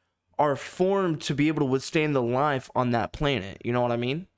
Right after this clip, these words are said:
So instead of breathing oxygen, they breathe hydrogen or some bullshit like that, you know?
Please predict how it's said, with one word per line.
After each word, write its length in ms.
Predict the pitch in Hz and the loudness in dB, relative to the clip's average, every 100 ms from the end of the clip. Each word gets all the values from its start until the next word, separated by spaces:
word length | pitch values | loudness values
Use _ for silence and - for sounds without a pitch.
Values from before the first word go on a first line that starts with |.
| _ _ - - - | _ _ -20 -20 -20
So 520 | - - 151 143 139 | -4 2 4 4 2
instead 320 | 131 135 175 160 | 2 0 2 2
of 280 | 127 113 - | -2 -8 -6
breathing 800 | 135 147 165 160 170 160 156 151 | 0 2 2 2 2 2 0 0
oxygen, 640 | 135 151 160 151 143 156 | 0 0 -2 -4 0 2
they 140 | 151 131 | 2 0
breathe 640 | 110 135 151 151 147 135 - - _ _ _ _ _ _ _ _ | 0 0 0 2 0 -4 -10 -16 _ _ _ _ _ _ _ _
hydrogen 680 | - - 165 110 120 117 - _ - | -6 0 0 0 -4 -4 -10 _ -6
or 120 | 139 | -4
some 240 | 135 185 151 | 0 0 2
bullshit 420 | 170 180 - 147 | 0 0 0 2
like 220 | 139 120 | 2 0
that, 280 | 123 95 - | -2 -2 -8
you 80 | 104 | -6
know? 300 | 117 139 | -4 -4